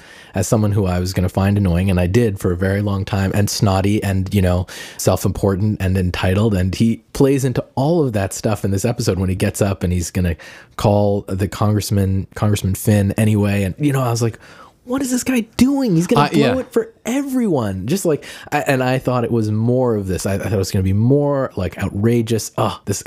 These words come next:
Speaker 1: character is so annoying. He's just gonna, I can't believe this." And then they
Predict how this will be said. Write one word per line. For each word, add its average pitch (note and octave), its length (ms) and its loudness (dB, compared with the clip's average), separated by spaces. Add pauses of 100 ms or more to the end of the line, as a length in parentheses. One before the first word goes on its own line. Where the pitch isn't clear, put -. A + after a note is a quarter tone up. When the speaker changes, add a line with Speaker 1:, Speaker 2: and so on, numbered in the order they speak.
(160)
Speaker 1:
character A#2 360 0
is E2+ 80 -2
so B2+ 260 0
annoying. A2 380 0
He's G2 100 -2
just G2 100 -4
gonna, F#2 220 0 (400)
I - 80 -6
can't C3 280 0
believe A2 260 2
this." G2+ 200 0
And A2+ 160 0
then A2+ 280 0
they A2 220 0